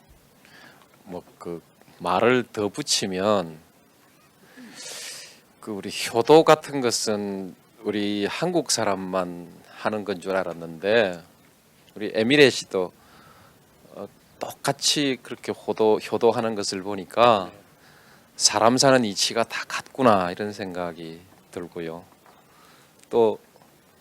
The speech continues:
우리 우리말을 언제 그렇게 배웠는지 너무 정확하게 잘 하니까 정말 그, 정말 우리 가까운 우리 이웃이 다 됐구나 하는 그런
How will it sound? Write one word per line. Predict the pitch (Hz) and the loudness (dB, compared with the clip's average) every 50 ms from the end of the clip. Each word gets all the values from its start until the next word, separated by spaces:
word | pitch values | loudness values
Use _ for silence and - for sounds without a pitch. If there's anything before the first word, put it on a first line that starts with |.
| _ _ _ _ _ _ _ - | _ _ _ _ _ _ _ -4
우리 | 123 139 156 | 0 0 2
우리말을 | 135 117 127 131 165 196 190 165 135 120 127 131 | 2 2 2 2 2 6 8 8 8 8 8 6
언제 | 113 101 95 98 98 98 127 147 165 165 - | 4 2 0 -2 0 2 4 4 4 2 0
그렇게 | - 196 180 - - 151 120 - | -8 -12 -8 -2 -2 -2 0 0
배웠는지 | 135 131 123 117 104 95 92 92 92 95 113 117 104 95 92 92 90 90 95 | 0 0 0 0 -2 -4 -6 -8 -8 -10 -8 -8 -8 -8 -10 -12 -16 -16 -12
너무 | 92 104 107 135 165 | -6 -4 -2 -2 -2
정확하게 | - - 113 110 117 120 - 123 113 110 95 | -2 -4 -2 0 -2 -2 -4 -6 -8 -8 -6
잘 | - - 92 90 101 | -6 -6 -8 -8 -6
하니까 | 117 113 - - - - - 82 82 85 87 85 82 - - _ _ _ _ _ _ _ - - - - _ _ - _ _ _ _ | -8 -8 -8 -10 -14 -12 -10 -10 -10 -10 -12 -14 -14 -18 -20 _ _ _ _ _ _ _ -20 -20 -20 -20 _ _ -20 _ _ _ _
정말 | - 104 90 101 107 107 107 104 - _ - | -16 -14 -12 -8 -6 -6 -6 -8 -10 _ -16
그, | - 104 101 101 101 101 98 - _ _ _ _ _ - - - _ _ _ _ _ _ _ _ _ _ _ _ _ _ - | -12 -10 -8 -8 -8 -10 -12 -14 _ _ _ _ _ -20 -20 -20 _ _ _ _ _ _ _ _ _ _ _ _ _ _ -16
정말 | - 92 104 120 135 131 123 - _ _ _ _ _ _ _ - | -14 -8 -2 -2 -2 -2 -2 -8 _ _ _ _ _ _ _ -10
우리 | 113 120 113 | -6 -6 -6
가까운 | - - 101 - - - 131 135 127 113 104 | -4 -6 -8 -2 6 8 8 8 8 6 0
우리 | 101 98 110 98 | -2 -4 -4 -4
이웃이 | 139 139 117 101 - - - 92 90 87 85 - - _ - - - _ - | -4 -4 -4 -4 -6 -8 -10 -12 -14 -14 -18 -20 -20 _ -20 -20 -20 _ -20
다 | - - - | -20 -14 -8
됐구나 | - 113 - - - - 92 87 85 | -8 -8 -8 -8 -14 -10 -10 -10 -10
하는 | 85 85 85 87 85 87 - | -10 -12 -14 -16 -16 -20 -20
그런 | - - 120 104 | -14 -10 -10 -10